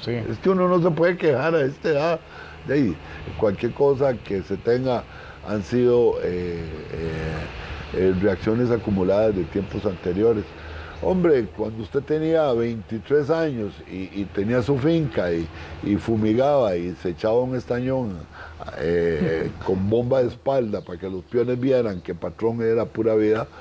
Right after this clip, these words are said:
Speaker 2: pues hoy sufrimos todo eso.
Speaker 1: Cierto.
Speaker 2: ¿Verdad?
Speaker 1: ¿Le teme a la muerte?
Speaker 2: Lo más mínimo, estoy preparado,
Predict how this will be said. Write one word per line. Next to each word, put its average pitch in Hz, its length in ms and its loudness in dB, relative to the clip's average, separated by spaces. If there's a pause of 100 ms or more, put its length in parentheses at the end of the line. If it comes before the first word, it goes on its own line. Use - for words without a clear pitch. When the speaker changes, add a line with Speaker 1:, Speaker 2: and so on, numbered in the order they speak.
(320)
Speaker 2:
pues 98 160 0
hoy 98 120 0
sufrimos 107 540 0
todo 98 340 4
eso. 95 180 -2 (520)
Speaker 1:
Cierto. 87 280 -2
Speaker 2:
¿Verdad? 98 160 -2 (640)
Speaker 1:
¿Le 117 140 0
teme 139 260 0
a 139 60 2
la 131 80 2
muerte? 160 440 -2 (360)
Speaker 2:
Lo 90 120 0
más 101 160 2
mínimo, 113 440 2
estoy 110 180 -2
preparado, 92 720 0